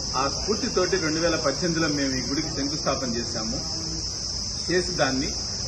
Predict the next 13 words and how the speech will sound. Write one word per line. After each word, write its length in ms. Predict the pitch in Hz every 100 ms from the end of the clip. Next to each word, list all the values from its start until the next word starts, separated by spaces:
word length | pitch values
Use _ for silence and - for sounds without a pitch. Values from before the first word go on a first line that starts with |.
| - -
జాగ్రత్తగా 540 | 143 165 175 - 160 151
అంచెలంచెలుగా 920 | 147 175 156 156 180 170 165 113 104 - - -
తీసుకుంటూ, 600 | 190 - 175 175 190 156 117 - - - 135
డెవలప్ 360 | 160 190 -
చేసుకుంటూ, 540 | 165 - 165 165 185 160 104 - - - - 135
కన్‌స్ట్రక్షన్ 500 | 165 - 175 180 170
ఈ 60 |
విధంగా 260 | 160 170 175
చేసుకుంటూ, 600 | 143 160 - 165 156 185
అందరి 480 | 139 143 170 165 160
దగ్గర 320 | 165 156 113 - - - - - - - -
సహాయ 300 | 151 175 170
సహకారాలు 720 | - 165 175 180 180 156